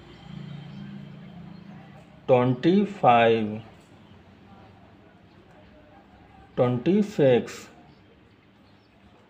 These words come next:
ट्वेंटी सेवन, ट्वेंटी एट, ट्वेंटी नाइन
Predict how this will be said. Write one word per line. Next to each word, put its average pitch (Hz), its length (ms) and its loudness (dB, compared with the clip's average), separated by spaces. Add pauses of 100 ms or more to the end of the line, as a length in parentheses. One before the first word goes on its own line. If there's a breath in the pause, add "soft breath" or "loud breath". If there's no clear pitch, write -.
(680)
ट्वेंटी 131 520 2
सेवन, 123 720 2 (2500)
ट्वेंटी 139 720 2
एट, 123 480 2 (2500)
ट्वेंटी 131 520 4
नाइन 123 720 2